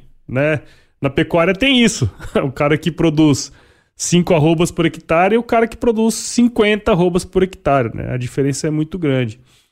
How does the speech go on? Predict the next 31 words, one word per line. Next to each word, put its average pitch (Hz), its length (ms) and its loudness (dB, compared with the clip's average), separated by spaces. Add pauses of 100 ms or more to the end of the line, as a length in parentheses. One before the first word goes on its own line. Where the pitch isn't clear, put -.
(320)
Então, 135 320 -4
quando 156 200 0
você 170 160 0
pega 147 840 0
algumas 131 460 0
informações 135 560 -2
nesse 131 220 -4
sentido, 143 400 -2
você 175 120 0
percebe 170 800 0
que 151 120 -10
tem 156 380 -4
ainda 160 240 -2
um 165 80 -4
campo 160 340 -4
muito 175 280 -4
grande 156 420 0
pra 147 180 -2
crescer 160 640 -2 (460)
e 135 560 -2
a 127 60 0
gente 139 240 -2
tá 147 120 -2
numa 147 220 0
área 139 160 0
tropical, 147 800 0
tem 139 720 0
uma 131 160 -4
oportunidade 135 560 -4
muito 139 240 -2
grande 131 420 -2